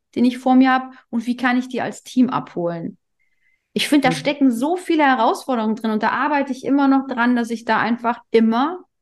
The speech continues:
Speaker 1: besser werde, dass ich immer kreativere Lösungen habe, um die weiterzubringen und dass ich immer individueller gucke, wie,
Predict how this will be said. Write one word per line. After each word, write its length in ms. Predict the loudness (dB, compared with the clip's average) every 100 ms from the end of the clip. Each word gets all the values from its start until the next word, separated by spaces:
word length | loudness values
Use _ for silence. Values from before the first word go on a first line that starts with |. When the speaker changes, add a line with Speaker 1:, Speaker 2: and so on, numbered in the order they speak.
| _ _
Speaker 1:
besser 340 | -4 -2 -2 -2
werde, 220 | 0 0
dass 100 | -2
ich 140 | -4 _
immer 340 | 2 2 2 -4 -18 -20 _ _ _
kreativere 840 | -2 2 2 -2 -6 -4 0 0
Lösungen 680 | 2 0 -2 -4 -4 -4 -4
habe, 500 | -4 -2 -2 0 -2 -4 -10 _ _ _ _ _ _ _ _
um 220 | 4 6
die 140 | 6 4
weiterzubringen 1160 | 0 0 -6 -8 -12 -8 -6 -2 -2 -4 -8 _ _ _ _ _
und 120 | 0
dass 140 | 2 2
ich 140 | 0
immer 240 | 4 4
individueller 640 | 6 4 4 0 0 0 -2
gucke, 340 | -2 -6 -4
wie, 340 | 0 2 2